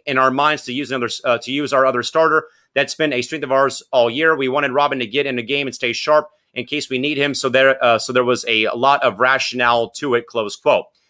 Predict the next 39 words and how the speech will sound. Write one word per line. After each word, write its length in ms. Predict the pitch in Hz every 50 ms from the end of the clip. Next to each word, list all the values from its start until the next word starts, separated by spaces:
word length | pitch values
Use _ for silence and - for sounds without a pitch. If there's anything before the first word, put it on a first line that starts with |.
| _ _ _ _ _ _ _ _ _ -
Vegas 400 | 107 175 208 196 214 185 - 180
indeed 380 | 170 151 123 175 202 196 175
had 120 | 156 156 147
a 80 | 143
quick 260 | 143 - 175 175 -
turnaround 520 | - - 165 185 190 180 156 143 139 139 135
while 140 | 135 127 -
Colorado 680 | - - - 165 151 147 160 170 170 147 123 120 117 - - _ _ _ _
had 120 | - 143
a 80 | 143 135
week 320 | 123 135 170 170 - -
off 240 | 160 156 156 156 -
between 400 | 139 123 - - - 151 139 123
games 300 | 110 147 156 156 147 -
thanks 220 | - 151 143 -
to 280 | - 139 131 127 127 -
the 140 | 120 127 127
Avalanche's 560 | 135 143 139 147 139 139 131 - 123 110 -
four-game 460 | - - 143 156 156 131 131 127 120 107
sweep 260 | - - 151 139 131
of, 180 | 120 101 90 -
of, 260 | - 131 123 113 101 _ -
of 160 | 156 147 123
Saint 260 | - - 131 120 117
Louis, 240 | 131 151 147 127 -
and 80 | 123 113
it 60 | 104
showed 400 | - - - 170 160 131 120 110 - _ _ _ _ _ _ -
as 200 | 123 131 123 120
the 200 | 127 127 131 139
Avalanche 340 | 151 147 143 131 123 -
looked 180 | - 135 127 -
much 460 | 120 117 139 170 180 - - - - _
fresher 580 | - - 156 175 180 - - - 127 113 117 -
on 180 | 127 127 127
home 320 | 120 - 143 147 147 131 127
ice 320 | 127 131 127 - - -
on 240 | - 117 113 113 107
Sunday. 440 | - - 170 180 151 120 95 82